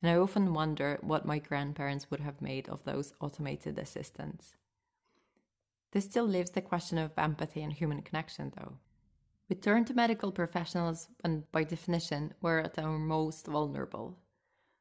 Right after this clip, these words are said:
When we're unwell, in pain and scared, we need someone to make it better.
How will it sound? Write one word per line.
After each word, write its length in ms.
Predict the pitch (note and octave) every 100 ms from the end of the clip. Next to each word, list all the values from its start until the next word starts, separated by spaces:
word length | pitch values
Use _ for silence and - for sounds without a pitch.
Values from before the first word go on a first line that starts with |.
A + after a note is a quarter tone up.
| _
When 180 | F#3+ F#3
we're 180 | F#3+ F3+
unwell, 600 | F3+ E3+ D3 C#3 C3+ -
in 180 | - E3+
pain 320 | E3 D#3+ D3
and 160 | C#3+ D3
scared, 580 | - - D3 C#3+ C#3+ - - _ _ -
we 60 |
need 180 | E3+ F3+
someone 300 | F#3 F3 E3+
to 100 | D#3+
make 200 | C#3+ C#3+
it 140 | D3
better. 440 | - C#3+ C#3 D3+